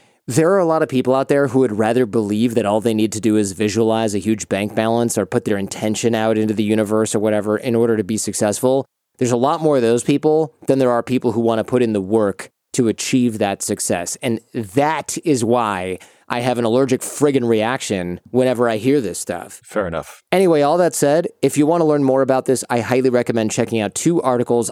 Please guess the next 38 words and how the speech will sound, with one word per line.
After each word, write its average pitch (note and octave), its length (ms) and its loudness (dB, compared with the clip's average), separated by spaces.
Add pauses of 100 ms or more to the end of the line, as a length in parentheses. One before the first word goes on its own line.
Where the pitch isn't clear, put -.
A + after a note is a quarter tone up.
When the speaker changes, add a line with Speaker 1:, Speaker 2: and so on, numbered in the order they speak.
Speaker 1:
I A#2 100 2
wrote G#2+ 320 2
on A2+ 160 -2
this G#2+ 140 -2
exact G#2+ 580 -4
topic. G#2 480 -4
The A#2+ 80 -2
first C#3 300 -2
is A2+ 60 -8
called A#2+ 260 -2
The A2+ 100 -2
Right A#2 320 0
Way A2+ 200 2
to G#2+ 260 0 (120)
Manifest D3+ 800 -2
What B2 160 0
You B2 140 0
Want, G#2+ 380 -2 (440)
where C3+ 140 2
I B2+ 80 2
talk C3 240 0
about A#2+ 180 0
the B2 80 -2
best A#2+ 300 0
version B2+ 560 2
of A2+ 220 -4
what A#2 120 0
you A#2 80 0
might C3+ 300 0
call E3+ 180 2
manifestation, D#3+ 880 0 (260)
drawing B2 440 0
on G2+ 120 0
actual C3+ 420 0
science C3 500 -2
and F#2+ 160 -6
practical A#2+ 460 -2
principles, A#2 600 0